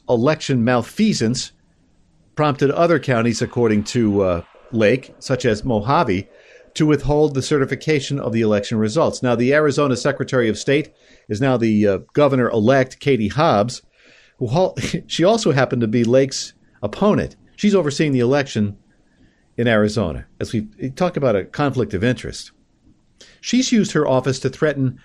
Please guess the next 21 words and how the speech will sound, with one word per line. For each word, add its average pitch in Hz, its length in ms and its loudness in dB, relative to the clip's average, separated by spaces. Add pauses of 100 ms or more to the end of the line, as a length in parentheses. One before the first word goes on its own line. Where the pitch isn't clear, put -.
(120)
severe 165 480 2
criminal 220 640 2 (180)
referrals 110 640 2
and 139 180 0
legal 214 320 4
action 110 440 -2 (240)
against 139 360 -2 (120)
any 202 180 2
counties 143 540 0 (560)
that 127 160 2
do 139 80 -4
not 139 200 0
certify 165 540 0
her 110 320 0
as 104 240 -2
the 113 100 -2
winner. 120 380 -4 (320)
Talk 196 180 -4
about 127 220 0
Soviet-style 127 720 0
tactics. - 640 -6